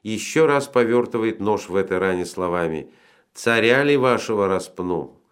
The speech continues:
Если Иисус называет себя вашим царём, то тем самым обещает вам освобождение от власти римлян. Как же это вы можете требовать, чтобы я, представитель римской власти,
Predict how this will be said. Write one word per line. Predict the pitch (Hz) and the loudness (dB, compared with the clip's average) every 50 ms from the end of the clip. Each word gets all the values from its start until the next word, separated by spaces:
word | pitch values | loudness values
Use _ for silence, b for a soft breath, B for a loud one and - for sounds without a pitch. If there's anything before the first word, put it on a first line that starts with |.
| _ _ _ _ | _ _ _ _
Если | - 92 104 101 98 101 | -6 -4 -4 -4 -4 -6
Иисус | 101 95 - - 123 120 - - | -8 -8 -6 -6 -8 -8 -6 -6
называет | 98 90 85 90 92 101 104 95 - | -8 -6 -2 -2 0 0 0 0 -2
себя | - - 82 85 85 82 | -4 -8 -6 -4 -2 0
вашим | 92 98 92 - - 82 76 | -2 -2 -2 -4 -10 -12 -12
царём, | - - 82 80 92 123 135 113 85 - b b b b b b b | -8 -6 -4 -2 -2 0 -2 -2 -4 -8 b b b b b b b
то | - 101 | -8 -6
тем | - 110 104 | -4 -4 -4
самым | 107 - - 120 123 127 127 - - | -2 0 2 2 4 4 2 0 -2
обещает | 98 98 98 98 92 - - 120 127 123 120 - | -4 -4 -4 -6 -6 -4 -2 2 2 2 0 0
вам | 101 107 117 120 117 | -2 -2 -2 -4 -4
освобождение | - 113 107 - - 117 113 110 110 98 90 95 104 127 139 139 139 | -6 -8 -6 -2 -2 -2 0 0 -2 -2 -2 -2 0 0 2 2 0
от | 131 131 - | -2 -2 -2
власти | 123 131 120 - - - 117 | 0 0 0 -2 -2 -6 -6
римлян. | 117 113 113 110 95 85 80 69 - b b b b b b b b | -6 -4 -4 -4 -4 -6 -8 -10 -14 b b b b b b b b
Как | _ - 196 185 156 | _ 0 0 2 2
же | 160 175 | 2 0
это | 165 160 156 | 2 2 2
вы | 147 151 | 2 2
можете | 151 151 143 123 - - 127 | 2 2 2 0 0 -4 -8
требовать, | - - 127 120 135 131 117 98 98 87 85 82 | -6 -2 0 2 2 2 2 2 -2 -4 -4 -8
чтобы | - - - 98 87 104 | -8 -6 -6 -4 -4 -4
я, | 104 117 135 120 101 | -2 -2 -2 -2 -2
представитель | - - 90 90 - - - 98 98 113 107 - - 92 92 | -2 -6 -8 -8 -10 -6 -4 -4 -4 -4 -6 -8 -8 -8 -6
римской | 92 113 - - - - - - 78 | -4 -4 -4 -6 -8 -12 -12 -10 -8
власти, | 73 82 113 151 165 - - - - 78 B | -4 0 0 0 0 -2 -6 -12 -14 -14 B